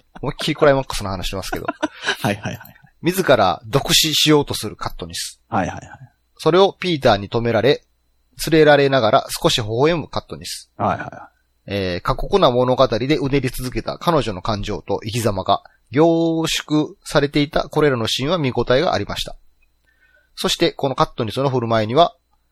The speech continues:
Speaker 1: カットニスを崇拝する人々の集合的な無意識が宿っているようにも思えました。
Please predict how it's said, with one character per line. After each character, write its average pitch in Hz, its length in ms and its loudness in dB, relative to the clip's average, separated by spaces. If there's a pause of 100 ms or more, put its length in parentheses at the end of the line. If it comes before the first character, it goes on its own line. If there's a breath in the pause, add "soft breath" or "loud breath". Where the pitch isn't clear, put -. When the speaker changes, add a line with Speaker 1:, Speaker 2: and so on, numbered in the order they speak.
(160)
Speaker 1:
カ - 120 0
ッ - 120 -10
ト 120 100 -2
ニ 104 100 -6
ス - 120 -4
を 170 60 2
崇 131 240 0
拝 104 220 -2
す - 120 -8
る 95 60 -8
人 113 200 -4
々 92 180 -10
の 147 220 0
集 151 280 0
合 147 200 2
的 151 220 -8
な 185 120 2
無 120 140 -2
意 120 40 -6
識 120 220 -4
が 135 80 4
宿 120 220 2
っ 123 40 -2
て - 180 -8
い 113 80 0
る 113 60 -6
よ 127 120 0
う - 20 -4
に 185 80 -6
も 247 160 -4
思 107 200 -2
え 78 40 -8
ま 76 100 -10
し - 80 -10
た。 - 120 -12